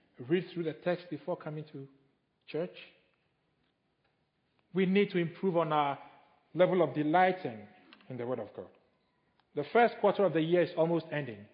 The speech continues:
How many good Christian books have you read this first quarter? Those who delight themselves in the Word of God, read it, study it, memorize it, meditate on it,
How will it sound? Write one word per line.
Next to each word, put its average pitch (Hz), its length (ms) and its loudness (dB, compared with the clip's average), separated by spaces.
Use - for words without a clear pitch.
How 220 200 4
many 202 240 2
good 196 340 2
Christian 175 340 -2
books 156 180 -4
have 139 160 -8
you 147 100 -2
read 127 200 -4
this 147 160 -8
first 131 160 -8
quarter? 113 160 -12
Those 208 340 8
who 208 140 2
delight 185 400 4
themselves 185 500 2
in 175 80 -4
the 165 100 2
Word 180 180 4
of 156 120 0
God, 180 280 6
read 151 300 0
it, 175 160 2
study 185 400 6
it, 202 120 -2
memorize 196 560 4
it, 190 160 -2
meditate 202 500 4
on 170 160 0
it, 196 140 -4